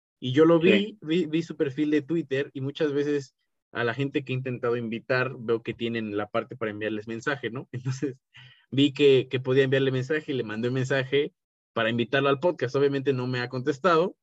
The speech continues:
Speaker 1: pero ahí le di follow, le dije, "Oye, pues si quieres, si lo lees, pues, te has invitado a mi podcast". Mira, fue el, ah, justamente que lo tengo, el diez, el diecinueve de octubre.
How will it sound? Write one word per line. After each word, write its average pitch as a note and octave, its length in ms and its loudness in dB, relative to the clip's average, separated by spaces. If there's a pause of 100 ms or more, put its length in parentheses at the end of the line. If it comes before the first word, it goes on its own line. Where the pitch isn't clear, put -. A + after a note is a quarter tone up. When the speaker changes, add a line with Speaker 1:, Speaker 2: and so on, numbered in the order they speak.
(340)
Speaker 1:
pero B2+ 260 4
ahí B2+ 100 2
le C3+ 100 2
di C3+ 120 0
follow, E3 360 0
le E3 80 0
dije, F3 140 -2
"Oye, A3 120 0
pues G3 180 -8
si E3 120 -16
quieres, F#3 320 2
si D3+ 80 -6
lo C#3 140 0
lees, E3 600 -2
pues, C#3+ 200 -12
te C#3+ 120 0
has C#3 120 -2
invitado C3 300 -4
a C3 40 0
mi C3 140 -2
podcast". E3 720 -2
Mira, D3 260 -2
fue D#3+ 140 0
el, D#3 200 2
ah, C3+ 100 -4
justamente D#3 420 -4
que C#3 80 0
lo C3 100 0
tengo, B2 200 -2
el C3 80 -2
diez, E3+ 200 4
el D3 140 -2
diecinueve F3+ 320 0
de C#3+ 60 4
octubre. C3 440 -4